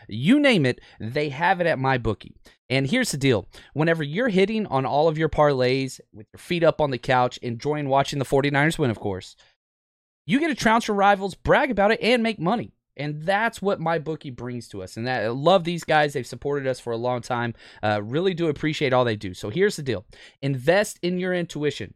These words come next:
Use promo code forty-niners, four nine E R S, and double your first deposit.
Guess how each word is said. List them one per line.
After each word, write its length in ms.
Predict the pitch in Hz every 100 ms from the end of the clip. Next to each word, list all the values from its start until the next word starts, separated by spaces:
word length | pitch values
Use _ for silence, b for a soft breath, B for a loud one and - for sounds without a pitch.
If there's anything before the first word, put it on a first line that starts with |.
| _
Use 300 | 110 175 220
promo 320 | 208 190 185
code 200 | 190 165
forty-niners, 760 | - 147 180 240 170 110 139
four 220 | - 127 156
nine 280 | 139 147 -
E 220 | 131 214
R 220 | 156 185
S, 320 | 214 110 135 - B B
and 220 | 170 185
double 320 | 170 233 233 233
your 100 | 226
first 220 | 226 214
deposit. 500 | 208 226 226 151